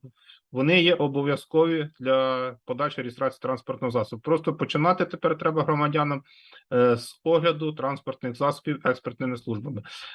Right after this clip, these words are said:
Е, довідку, яку будуть виписувати експерти, вона дійсна протягом десяти днів.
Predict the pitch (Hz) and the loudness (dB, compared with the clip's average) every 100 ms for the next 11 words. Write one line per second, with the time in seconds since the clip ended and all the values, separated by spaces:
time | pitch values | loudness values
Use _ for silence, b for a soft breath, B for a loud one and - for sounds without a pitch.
0 | B 110 113 160 180 165 151 143 151 147 | B 2 4 6 6 4 2 2 2 0
1 | 147 147 147 143 - 131 131 131 - 139 | 0 -2 0 0 2 -2 2 0 4 2
2 | - - 123 - 120 120 135 139 135 131 | 2 -8 -8 -4 -4 -2 -2 0 2 0
3 | 123 117 120 143 - 131 113 107 - 135 | -2 -4 -2 -4 -2 -4 -4 -6 0 0
4 | 123 120 117 120 117 120 123 117 156 170 | 2 0 0 -2 -4 -4 -4 -2 0 0